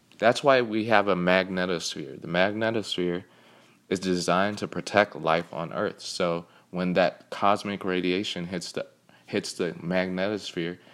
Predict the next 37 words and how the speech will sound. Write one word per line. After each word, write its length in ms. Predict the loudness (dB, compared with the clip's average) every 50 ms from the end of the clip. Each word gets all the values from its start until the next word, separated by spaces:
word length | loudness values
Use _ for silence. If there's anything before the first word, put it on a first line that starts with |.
| -20 _ -4
it 100 | 0 0
absorbs 720 | 0 0 0 -4 -4 -2 0 2 2 0 -2 -4 -6 -6 -6
it. 200 | -6 -6 -4 -2
That's 260 | -2 -2 -2 0 0
why 80 | 2
you 140 | 2 2 2
get 200 | 0 0 0 0
auroras 720 | -2 -2 -2 -2 -2 0 0 0 0 -2 -4 -6 -10 -14 -14 _
in 200 | -8 -6 -6 -6
the 80 | -8 -10 -10 -6
north 460 | -4 -2 -2 -2 -2 -4 -8 -14 -20 -14 -10
and 220 | -10 -8 -10 -10 -14 -18 -20 -20 _ -10
in 140 | -8 -6 -6
the 80 | -4
north 340 | -4 -2 -2 -2 -4 -4 -8
and 160 | -10 -12 -10
south 400 | -6 -4 -4 -2 -4 -4 -8 -14
poles, 580 | -12 -8 -6 -4 -4 -4 -6 -8 -10 -14 -14 -10 -6
where 100 | -6 -4
you 140 | -4 -4 -6
can 180 | -8 -10 -10
see, 360 | -8 -6 -4 -4 -2 -2 -4
like, 320 | -4 -6 -6 -8 -10 -12 -14
the 100 | -12 -10
sky 420 | -10 -8 -4 -4 -2 -2 -2 -4
turn 360 | -6 -8 -8 -8 -6 -6 -8
green 400 | -10 -10 -10 -8 -8 -8 -8 -8
and 180 | -10 -10 -10 -10
blue 320 | -10 -8 -8 -8 -8 -8
and 140 | -8 -8 -8
all 160 | -8 -6 -6
that. 240 | -4 -4 -6 -6 -8 _ _ _ -20 -20 -20 -20 -20 -20 _ -20 -20 -20 _ _ -20 -20 -20 -20 -20 -20 _ _ _
So, 680 | -10 -2 2 6 6 8 8 6 4 2 0 -2 -6 -2 0
<laughs> 1600 | 0 0 0 -2 _ _ _ _ -20 -20 -20 _ _ _ _ _ _ _ _ _ _ _ _ _ _ _ _ _ -20 -20 _ -12
Jupiter's 680 | -8 -4 -2 0 0 0 0 2 2 4 2 2 0 -2
atmosphere 840 | 0 2 2 2 2 2 0 -4 -6 -4 -4 -4 -2 -2 0 -2
heats 600 | -2 -6 -10 -6 -2 0 0 0 0 -2 -6 -10